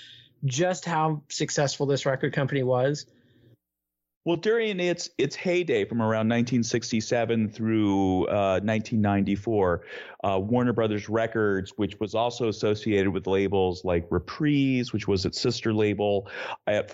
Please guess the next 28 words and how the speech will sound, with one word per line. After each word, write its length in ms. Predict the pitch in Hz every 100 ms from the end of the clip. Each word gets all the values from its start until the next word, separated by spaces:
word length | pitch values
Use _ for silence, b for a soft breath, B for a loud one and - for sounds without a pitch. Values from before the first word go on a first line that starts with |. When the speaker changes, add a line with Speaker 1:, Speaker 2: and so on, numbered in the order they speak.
| -
Speaker 2:
first, 500 | 127 117 113 - -
but 140 | 104
then 160 | 113 104
also 420 | 107 110 - 104
labels 640 | 98 104 101 98 98 -
like 260 | 92 82 80
Sire 960 | - - 123 113 113 110 104 101 101 -
and, 540 | 98 95 90 85 85 85
uh, 280 | 82 80 78 B B B -
um, 460 | 90 82 82 80 - -
um, 420 | 87 80 80 78 - -
um, 460 | 92 85 80 - - -
um, 260 | 95 87 85
well, 300 | 113 117 120 120
a 20 |
whole 220 | - 170
bunch 320 | 139 135 123
of 100 | 104
others. 320 | 110 98 87
They 120 | 101 113
put, 300 | 151 123 107
they 380 | 135 139 - -
released 440 | 120 127 123 -
albums 520 | - 110 110 110 101 -
by 240 | 101 98
artists 480 | - 101 101 92 -
ranging 480 | 98 95 87 92 85
from 340 | 95 85